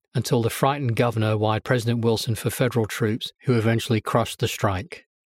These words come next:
The New York Times, which then already could never be accused of being unfriendly to Rockefeller interests, reported on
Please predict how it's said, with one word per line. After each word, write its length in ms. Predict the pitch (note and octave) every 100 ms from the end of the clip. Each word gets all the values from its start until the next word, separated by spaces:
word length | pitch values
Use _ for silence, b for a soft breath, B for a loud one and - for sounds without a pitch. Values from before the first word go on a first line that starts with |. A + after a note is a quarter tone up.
| _ _ _ _
The 80 | -
New 100 | E3+
York 220 | C#3+ A2
Times, 600 | - C#3 C3 G#2 F#2+ -
which 240 | A#2 - -
then 260 | C3 A#2 A#2+
already 420 | A#2+ A#2 B2 A2+
could 180 | A#2+ A2
never 180 | B2
be 160 | A2+ A#2
accused 420 | G#2+ - B2+ A2
of 60 | A#2
being 200 | A#2 A2+
unfriendly 380 | A2 - B2 A2+
to 140 | A#2
Rockefeller 500 | G#2+ G#2 A#2+ A2+ G#2+
interests, 420 | A2+ - G#2+ - -
reported 600 | A#2+ - - B2+ - B2
on 240 | - A2